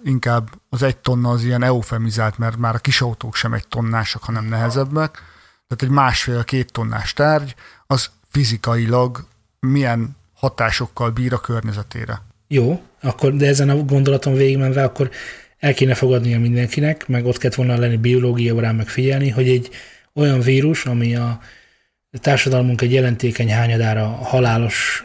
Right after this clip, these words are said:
Speaker 2: ö, az egészségügyünkre pedig rendkívül nagy terhet rárakó vírus, az,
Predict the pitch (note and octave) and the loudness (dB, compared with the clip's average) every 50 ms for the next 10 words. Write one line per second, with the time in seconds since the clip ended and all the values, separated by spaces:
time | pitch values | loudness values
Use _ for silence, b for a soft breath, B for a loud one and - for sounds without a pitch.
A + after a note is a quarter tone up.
0 | C4 C4 F#3+ C3+ A#2 A2+ A2+ A#2 A#2 B2 D3+ G3 E3+ C3 A2+ A2+ A2 A2 A#2 A#2 | -10 -8 -4 -2 0 0 2 0 0 -2 -4 -4 -4 -2 0 0 0 0 -2 0
1 | D#3+ C#3 C3 C3 B2+ - - A#2+ A#2+ A#2 A2+ A#2 A2 - A#2+ - - A2+ A2+ A2+ | 0 2 2 2 2 2 2 0 0 0 0 0 -2 -2 -2 -2 -2 0 0 0
2 | A2+ A2+ C3 - - C#3+ C3+ B2 B2+ B2 A2+ - B2 A2+ A2+ A2 A2 A2+ A#2+ A2+ | 0 -2 -4 -8 -6 -4 0 0 2 0 0 -2 -2 0 0 0 0 0 0 0
3 | G#2+ G#2+ - - - - - - B2+ A#2+ G#2+ G#2+ A2 - - - - - - - | -2 -4 -6 -12 -16 -10 -4 0 0 0 2 0 -2 -2 -6 -10 -12 -12 -14 -16
4 | - - - - _ _ _ - C#3+ A#2+ A#2+ A#2+ A#2 A2+ A2+ A2 A2+ C3 E3 D#3 | -18 -20 -20 -20 _ _ _ -8 -6 -2 0 0 0 0 0 0 -2 -4 -6 -6
5 | B2+ B2+ A2+ - - B2 A#2 A2+ A#2+ C#3+ - - - - - B2+ A#2+ B2+ D3 E3 | -4 -4 -4 -2 -2 0 0 0 0 -2 -6 -14 -20 -12 -4 0 0 2 2 2
6 | - - - - - - D3 B2 A#2+ A#2 A#2+ - - | 0 0 -2 -6 -8 -8 -6 -4 -4 -4 -4 -6 -8